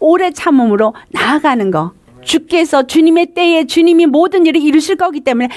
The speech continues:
다 맡기는 거. 이것이 믿음이라는 거예요. 절대 티끌도 내 생각이 나를 주장하지 못하게 하고 주님 앞에 맡겨진 삶.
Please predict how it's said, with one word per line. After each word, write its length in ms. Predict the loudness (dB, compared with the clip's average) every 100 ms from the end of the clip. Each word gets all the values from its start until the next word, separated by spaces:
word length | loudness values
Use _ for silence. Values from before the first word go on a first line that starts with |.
| -8
다 400 | -4 0 2 0
맡기는 500 | 0 -2 -2 0 0
거. 200 | 0 -4 -8 -20 -10
이것이 380 | -4 -2 -2 0
믿음이라는 640 | 0 2 0 0 0 0
거예요. 300 | -2 -6 -10 -14 -20 -18 -14 -6
절대 460 | -2 -2 -2 -4
티끌도 460 | -2 -4 -2 -2 0
내 180 | 0 0
생각이 580 | 0 2 0 -2 -6 -6 -6
나를 300 | -2 -2 -4
주장하지 500 | -6 -4 -2 -2 0
못하게 440 | 0 0 -2 0
하고 280 | -2 -2 -6 -8 -2
주님 260 | 2 2
앞에 220 | 2 0
맡겨진 580 | -2 -4 -2 -2 2 2
삶. 340 | 2 -2 -2